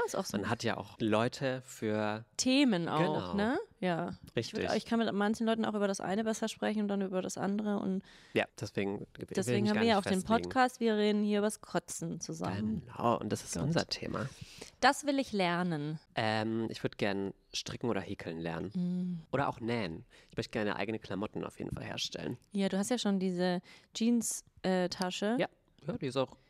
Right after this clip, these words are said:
Speaker 2: schön.
Speaker 1: Die, die hast du auch oft im Büro schon dabei. Da passt ja auch Laptop rein und Wasserflasche.
Speaker 2: Praktisch.
Speaker 1: Und,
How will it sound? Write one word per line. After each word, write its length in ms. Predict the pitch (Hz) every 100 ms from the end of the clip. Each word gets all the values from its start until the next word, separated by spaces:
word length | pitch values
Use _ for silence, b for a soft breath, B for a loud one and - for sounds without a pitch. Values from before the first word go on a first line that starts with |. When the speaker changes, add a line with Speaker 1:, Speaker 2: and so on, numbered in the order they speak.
| b b b _ _ - -
Speaker 2:
schön. 420 | - 202 120 156 262
Speaker 1:
Die, 60 | 190
die 80 | 214
hast 140 | 208
du 60 | 214
auch 80 | -
oft 220 | 208 -
im 120 | 190
Büro 400 | 175 165 165 160 165
schon 320 | - 156 156
dabei. 460 | 175 175 175 170
Da 100 | 175
passt 240 | 180 202 -
ja 80 | 220
auch 80 | 214
Laptop 520 | 208 - 208 165 -
rein 440 | 165 170 180 185 - B B B
und 260 | - 196 202
Wasserflasche. 920 | 196 185 180 - 185 180 - 196 190 -
Speaker 2:
Praktisch. 460 | - 196 196
Speaker 1:
Und, 0 | 190